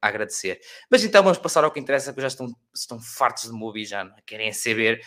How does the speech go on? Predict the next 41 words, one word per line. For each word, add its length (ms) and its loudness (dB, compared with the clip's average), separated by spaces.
quem 140 4
são 240 4
estas 240 0
meninas 340 0
que 80 -10
vêm 140 0
aqui 160 -2
representar, 600 4
então, 440 2
o, 280 -2
cada 200 6
uma, 300 2
uma 120 -6
universidade 440 2
diferente, 480 -6
então, 320 -4
sobre 240 -6
o 40 -6
curso 300 -10
de 200 -6
terapia 460 -4
ocupacional. 600 -6
Quem 120 2
é 20 0
que 60 -2
nós 140 4
temos 180 0
connosco? 380 -2
Temos, 180 -2
então, 200 2
a 40 0
Maria, 400 2
que 80 -16
terminou 340 -4
o 80 -4
curso 460 -6
na 140 0
Escola 220 0
Superior 280 -2
de 80 -10
Saúde 400 -2